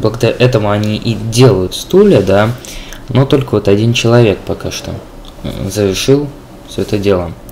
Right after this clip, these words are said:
Ну, вот один, что ли. Это и есть, что ли, он?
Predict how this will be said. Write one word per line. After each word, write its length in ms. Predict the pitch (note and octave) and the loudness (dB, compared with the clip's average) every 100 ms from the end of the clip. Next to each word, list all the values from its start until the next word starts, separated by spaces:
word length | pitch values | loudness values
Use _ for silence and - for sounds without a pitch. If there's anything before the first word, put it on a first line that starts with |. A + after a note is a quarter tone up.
| - - - - - - - - - - - - - - - - - - - - - - - - - - F#3 - F#3+ - F3+ - - - - - - - - - - - - | -18 -20 -20 -20 -20 -20 -20 -20 -20 -20 -20 -20 -20 -20 -20 -20 -20 -20 -20 -20 -20 -20 -20 -20 -20 -20 -20 -20 -20 -20 -20 -20 -20 -20 -20 -20 -20 -20 -20 -20 -20 -20 -12
Ну, 160 | A2+ A2 | -6 -4
вот 120 | A#2+ | 0
один, 300 | A#2+ A#2+ A2+ | 0 0 -2
что 240 | - - | -4 -6
ли. 140 | A2 A2+ G#2 - - - - - - - - - - - - - - - - - - - - - - | -4 -4 -8 -16 -20 -20 -20 -20 -20 -20 -20 -20 -20 -20 -18 -20 -20 -18 -18 -20 -20 -20 -20 -16 -12
Это 220 | - - | -10 -4
и 60 | F2+ | -2
есть, 240 | G#2 B2 | 0 -2
что 240 | - - G2+ | -4 -4 -4
ли, 80 | |
он? 160 | G2 F#2+ | -4 -6